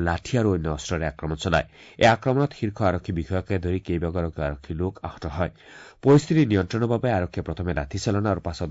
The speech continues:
গুলীচালনা কৰিবলগীয়া হয়। ইয়াৰ ফলত চিংফি টিমুং নামৰ এজন লোক আহত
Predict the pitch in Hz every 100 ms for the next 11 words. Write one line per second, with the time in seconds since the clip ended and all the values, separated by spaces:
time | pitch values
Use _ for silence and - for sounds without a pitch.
0 | 80 95 104 117 80 71 80 78 82 90
1 | 80 95 80 - - - - 113 127 135
2 | 76 151 - - _ - 151 139 131 160
3 | 123 120 120 101 104 87 87 82 87 76
4 | 71